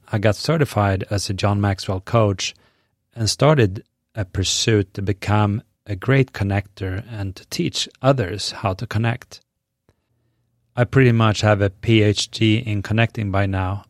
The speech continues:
Smiley. Connecting is not something that just happens. It's a skill that you have to learn, and you have to be intentional.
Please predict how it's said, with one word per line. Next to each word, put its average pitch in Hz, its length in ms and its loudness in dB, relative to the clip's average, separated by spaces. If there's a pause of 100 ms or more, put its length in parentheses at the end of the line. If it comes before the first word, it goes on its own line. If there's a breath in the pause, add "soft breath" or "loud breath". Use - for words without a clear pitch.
Smiley. 98 540 -4 (1500)
Connecting 127 760 0
is 113 340 0
not 127 280 2
something 101 520 -2
that 92 240 -6
just - 220 -6
happens. 104 760 -4 (1300)
It's - 500 -6
a 107 80 -6
skill 98 640 0 (200)
that 104 240 -6
you 101 80 2
have 95 160 2
to - 100 -4
learn, 101 600 0 (680)
and 110 460 2 (600)
you 123 140 2
have 180 160 2
to 151 80 0
be 117 160 4
intentional. 101 920 -2